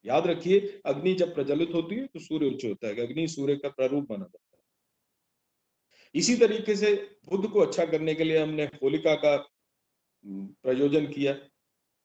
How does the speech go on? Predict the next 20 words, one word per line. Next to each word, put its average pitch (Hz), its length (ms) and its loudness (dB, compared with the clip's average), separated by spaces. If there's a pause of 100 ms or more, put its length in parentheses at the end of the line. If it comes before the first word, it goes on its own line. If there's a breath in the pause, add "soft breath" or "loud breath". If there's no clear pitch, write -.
(200)
गंगा 180 320 6
स्नान 175 440 2
करने 175 320 2
से 185 260 0
सभी 170 500 -2
का 196 120 4
बृहस्पति 139 640 -4
उच्च 143 140 -8
होता 143 260 -4
है, 147 100 -2
तीर्थ 175 340 -2
स्नान 151 360 -4
करने 143 300 -2
से 147 120 -4
सभी 143 280 -2
का 160 100 2
बृहस्पति 139 560 -4
उच्च 139 140 -6
होता 139 220 0
है, 147 160 2